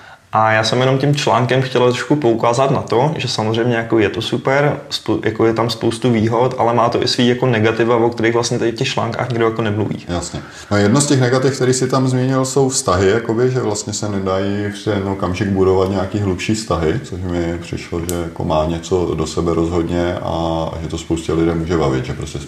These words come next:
Speaker 2: potkáváš se s hodně lidma, ale nikdy si tam nevybuduješ extra jako hluboký vztah a prostě zase se rozejdete, prostě.
Speaker 1: Je to tak, no, samozřejmě to je přesně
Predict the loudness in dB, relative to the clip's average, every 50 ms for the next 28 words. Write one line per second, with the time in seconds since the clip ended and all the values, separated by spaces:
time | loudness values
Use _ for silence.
0 | -6 -4 -4 -2 0 2 2 2 4 4 2 2 0 0 0 0 0 0 0 0
1 | -2 -2 0 0 0 0 0 2 2 2 2 2 0 -4 -10 -14 -14 -14 -16 -12
2 | -8 -4 -2 0 2 2 2 0 -2 -2 -4 -4 -2 -2 -2 -2 -2 -2 -2 0
3 | 0 0 0 0 0 -2 -4 -6 -8 -8 -8 -8 -8 -8 -8 -6 -2 0 0 0
4 | 0 0 0 0 0 0 0 0 0 0 0 0 -2 -2 -2 -2 -2 -2 -6 -10
5 | -14 -14 -14 -10 -10 -10 -10 -10 -14 -12 -8 -8 -6 -2 -2 -2 -2 -2 -2 -4
6 | -2 -2 -2 0 0 -2 -2 -2 -4 -6 -6 -8 -10 -12 -12 -12 -14 -14 -14 -16
7 | -10 -4 -2 0 2 4 4 4 4 4 4 2 2 0 0 0 0 0 0 0
8 | 0 2 2 2 2 2 2 0 -4 -6 -6 -6 -4 -2 -2